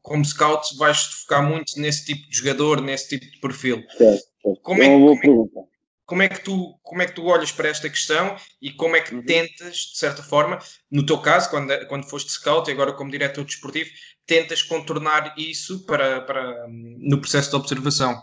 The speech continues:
Speaker 1: para limpar o cérebro, digamos assim, fazer aquele, aquele reset e focar no jogo de forma limpa e de, de, com base naquilo que é a filosofia e aquilo que o perfil do jogador que o clube procura e não tanto com,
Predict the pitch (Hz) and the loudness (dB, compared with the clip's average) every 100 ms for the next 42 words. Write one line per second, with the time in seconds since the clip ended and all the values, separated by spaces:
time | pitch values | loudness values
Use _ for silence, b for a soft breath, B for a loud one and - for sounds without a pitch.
0 | _ 143 131 131 147 156 147 160 160 151 | _ 2 2 2 0 0 0 2 4 4
1 | 147 135 131 - 147 151 151 143 135 139 | 0 -6 -10 -6 -4 -4 -8 -10 -8 -6
2 | 139 147 160 147 131 139 B B B 135 | -8 -10 -10 -8 -6 -8 B B B -4
3 | 135 143 135 135 139 135 127 127 139 131 | 2 2 2 -2 -4 -4 -6 -4 -4 -2
4 | 135 131 131 151 151 - 143 135 - - | -4 -4 -2 -4 -4 -8 -6 -6 -8 -20
5 | - 147 139 139 - B B 135 135 143 | 0 4 4 2 -4 B B -6 -2 0
6 | 143 - - 143 143 135 131 147 151 147 | 0 -2 0 0 0 -2 -2 -4 -6 -10
7 | 127 135 131 127 - - _ _ - 156 | -6 -6 -8 -12 -20 -20 _ _ -4 2
8 | 147 160 - 151 147 147 160 147 151 147 | 4 4 2 -2 -6 -6 -4 -6 -6 -10
9 | - 151 151 143 127 131 135 - 135 - | -10 -8 -4 -4 -4 -10 -12 -14 -16 -18
10 | - 143 139 127 117 127 131 127 - 143 | -16 -10 -10 -10 -10 -8 -8 -8 -10 -8
11 | 143 147 135 160 160 151 143 147 147 - | -6 -4 -4 -2 -2 -2 -2 -2 -2 0
12 | 147 | 0